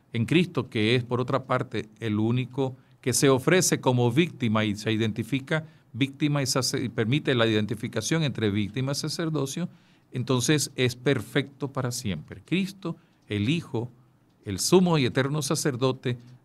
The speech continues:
de la nueva alianza, es perfecto para siempre.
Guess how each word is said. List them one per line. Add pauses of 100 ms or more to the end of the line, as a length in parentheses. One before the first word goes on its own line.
de
la
nueva
alianza,
es
perfecto
para
siempre.